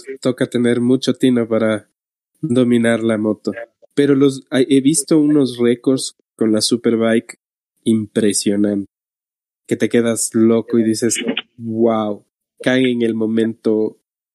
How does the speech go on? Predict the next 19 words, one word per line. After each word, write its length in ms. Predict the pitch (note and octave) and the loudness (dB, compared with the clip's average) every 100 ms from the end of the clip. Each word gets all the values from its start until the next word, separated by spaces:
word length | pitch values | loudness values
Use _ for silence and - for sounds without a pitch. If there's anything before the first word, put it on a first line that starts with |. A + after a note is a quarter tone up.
| _ _ | _ _
justo, 1000 | C3 C#3 - - - B2+ B2 B2 A#2+ A#2 _ - - - | 4 4 2 -8 0 2 4 4 2 -4 _ -14 -8 -2
la 140 | G#2 | 0
aceleración 960 | - G#2+ G#2 G#2 G2+ - B2 B2+ B2+ B2 | 0 0 2 0 0 2 2 2 2 0
y 80 | |
todo, 440 | A#2+ B2 B2+ B2+ A#2+ | 0 0 2 2 2
y 280 | A2 G#2+ G2+ _ _ _ _ _ _ _ | 2 0 -4 _ _ _ _ _ _ _
creo 200 | - B2+ | 0 0
que 100 | C#3+ | 2
le 80 | B2+ | 0
sa-, 240 | - B2+ _ | 0 -6 _
te 100 | B2 | -2
sale 280 | A#2 C3 C#3 | 0 2 2
una 140 | C3+ | 2
vez, 240 | A2+ G#2 G#2+ | -2 -4 -2
no 120 | A2 | 0
la 100 | A2+ | 0
vuelves 340 | A#2 A2 A2 | 0 -2 -2
a 60 | A2 | -2
repetir. 540 | G#2+ - A2 G#2 G2 | -4 -4 -6 -6 -10